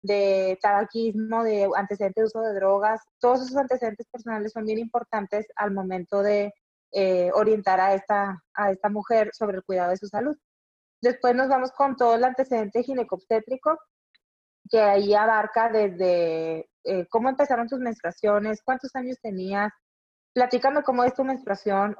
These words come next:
porque a veces, eh, son cosas que uno no platica, o sea, que a veces la, las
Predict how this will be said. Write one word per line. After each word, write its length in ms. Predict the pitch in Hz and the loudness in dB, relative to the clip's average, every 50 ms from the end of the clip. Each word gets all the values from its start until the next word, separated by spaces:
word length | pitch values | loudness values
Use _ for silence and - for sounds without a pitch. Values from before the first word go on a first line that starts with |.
| - _ | -8 _
porque 220 | 226 208 196 220 | -6 -4 -2 0
a 60 | 214 | 2
veces, 540 | 214 220 220 214 - 247 254 262 262 262 - - | 2 2 0 2 2 4 4 4 2 0 -4 -10
eh, 300 | - - 220 214 208 208 | -6 -2 0 0 0 0
son 180 | 202 - 233 233 | 0 -2 -2 0
cosas 280 | 233 240 247 254 254 254 - | 0 0 2 2 -2 -2 0
que 540 | 269 262 254 247 233 220 208 196 190 190 - - | 2 4 4 4 4 4 2 2 0 -2 -4 -4
uno 220 | 220 233 240 254 | -4 -2 -2 0
no 120 | 254 254 247 | -2 -2 0
platica, 640 | 254 254 254 - 226 208 - _ 240 302 330 - _ _ _ | 0 -2 -2 -2 -6 -10 -4 _ -4 -4 -4 -8 _ _ _
o 100 | - 202 | -18 -14
sea, 180 | - - 180 180 - | -8 -8 -8 -6 -2
que 60 | 190 | -2
a 40 | 185 | 0
veces 280 | 185 180 180 202 214 214 | 0 0 -2 -4 -4 -2
la, 220 | 226 220 208 - - - | -2 -2 -2 -2 -4 -8
las 400 | 196 185 180 175 175 175 180 - | -6 -6 -4 -4 -4 -6 -8 -10